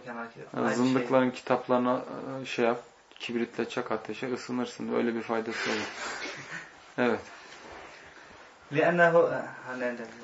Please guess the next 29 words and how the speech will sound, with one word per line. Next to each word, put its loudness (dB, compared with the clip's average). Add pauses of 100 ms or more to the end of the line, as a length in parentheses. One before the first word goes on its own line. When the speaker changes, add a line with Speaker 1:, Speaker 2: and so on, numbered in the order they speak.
(140)
Speaker 2:
Vak-, 8
Speaker 1:
واختار 12
الشيخ 12
Speaker 2:
vaktara 12
Speaker 1:
تقي 8
Speaker 2:
şeyh. 10
Speaker 1:
الدين 6
Speaker 2:
Eyvah. 4 (100)
Speaker 1:
في -4
الصفات 8 (140)
أنه 6 (160)
لا 12 (120)
يكفر 2
الجاهل. 6 (280)
Speaker 2:
Cahil 10
tekfir 2
edilmez 6 (120)
sıfatlarda. 2 (300)
Speaker 1:
وأما 6
في -6
الشرك -2 (160)
ونحوه 4
فلا. 2 (160)
Speaker 2:
Bak, 10 (240)
sözü 6
görüyor 8
musun 2
İbn 4
Teymiyye'nin? 0